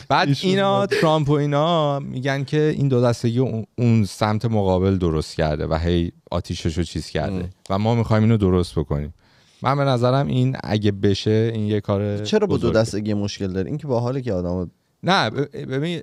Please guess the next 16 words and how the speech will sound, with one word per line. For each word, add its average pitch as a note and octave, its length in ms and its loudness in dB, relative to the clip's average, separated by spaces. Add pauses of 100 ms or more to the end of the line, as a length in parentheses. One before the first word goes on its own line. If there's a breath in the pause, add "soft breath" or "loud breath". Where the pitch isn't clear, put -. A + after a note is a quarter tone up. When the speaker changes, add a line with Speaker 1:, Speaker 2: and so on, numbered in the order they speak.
(100)
Speaker 1:
مثلاً B2+ 560 -6 (880)
در B2 200 2
اون C3+ 120 4
حدی C3 360 0
که C#3+ 180 0
روابط A2+ 680 2
مثلاً G#2 380 0
آدما G2 380 2
رو F#2+ 120 0
بخواد G2 260 -2
تحت - 140 2
Speaker 3:
آه، B2 140 2
آره. C3 200 4
Speaker 1:
تاثیر F#2+ 220 0
قرار G2 320 0
بده، G2+ 240 -2